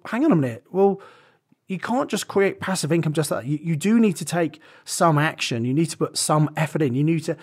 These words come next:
set up the passive income stream in the first place." And he was a bit surprised. He thought, "Oh, I could just start making money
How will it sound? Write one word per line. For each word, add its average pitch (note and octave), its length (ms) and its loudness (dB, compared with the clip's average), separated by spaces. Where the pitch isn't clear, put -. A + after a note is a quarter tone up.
set - 480 -2
up - 340 0
the E3 100 0
passive D#3 440 -6
income D3+ 300 0
stream D3 300 0
in C3 60 0
the C3 80 -2
first D3+ 320 0
place." A2 380 -6
And A#3 140 6
he D4 100 10
was D#4+ 140 8
a A#3 40 4
bit G#3+ 220 2
surprised. G#3+ 560 -2
He G#3+ 80 -2
thought, G3+ 300 2
"Oh, B3 180 2
I D#3+ 80 2
could D3+ 160 -10
just F3+ 160 -2
start F#3 300 -2
making F3 360 4
money E3+ 340 6